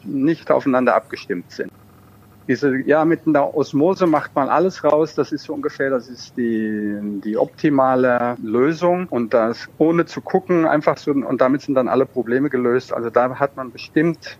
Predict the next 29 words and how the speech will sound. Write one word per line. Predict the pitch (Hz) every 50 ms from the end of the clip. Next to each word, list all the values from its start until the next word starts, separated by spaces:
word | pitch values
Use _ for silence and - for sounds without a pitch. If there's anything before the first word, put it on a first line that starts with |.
| _ -
mit | - 127 120 -
großer | - 127 131 131 147 127
Wahrscheinlichkeit | 117 120 - - - 117 113 110 107 - - - 117 107 104 101 -
mehr | 104 113 131
Probleme, | 135 - - 127 - - 117 113 110 113 113 107 101
als | 67 90 101 - -
man | 104 95 95 92
vorher | - - 90 85 87 78 78 -
hatte. | - - - - - -
Es, | - 147 135 - -
es | 370 339 - - -
gibt | 196 185 190 -
tolle | - 180 170 170 170
Technik | - 180 185 185 - - 196 185 -
und | 180 160
so, | - 175 165
das | 160 151 -
muss | 160 156 151 -
eingebaut | - 120 139 151 156 - - 139 143 - -
werden, | 135 135 139 139 143 139 139 139 135 123 -
den | 131 127 143
Umständen | - - 170 170 - - - 143 127 95 113
entsprechend | 110 107 110 - - - - 104 104 - - 87 80 -
von | - - 135 127
Leuten, | 120 113 117 120 - 127 117 107
die | 117 113 107
die | - 101
Technik | - - 107 - - 117 - -
kennen. | - - 90 90